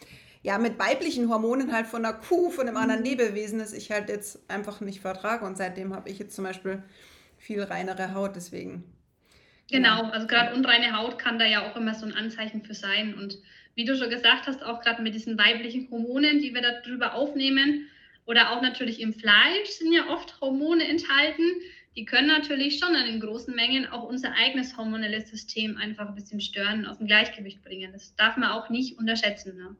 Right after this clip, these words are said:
Speaker 1: Mhm, mhm. Sehr interessant. Sehr schön.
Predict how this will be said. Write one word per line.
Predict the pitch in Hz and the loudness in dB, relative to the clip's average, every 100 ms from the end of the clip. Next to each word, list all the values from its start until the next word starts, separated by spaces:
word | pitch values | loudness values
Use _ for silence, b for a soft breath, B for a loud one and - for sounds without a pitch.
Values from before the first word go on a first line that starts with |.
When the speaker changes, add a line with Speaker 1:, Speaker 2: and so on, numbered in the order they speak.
| _ | _
Speaker 1:
Mhm, | 202 190 196 202 220 _ _ | -10 -8 -8 -10 -12 _ _
mhm. | 196 196 196 202 - _ _ _ | -6 -4 -6 -8 -14 _ _ _
Sehr | - 202 196 | -14 -12 -10
interessant. | 190 196 196 - 196 196 _ _ _ _ b b b b b b | -12 -16 -16 -14 -14 -16 _ _ _ _ b b b b b b
Sehr | - - 269 | -12 -4 -4
schön. | 339 - 214 185 185 | -2 -2 -2 0 -4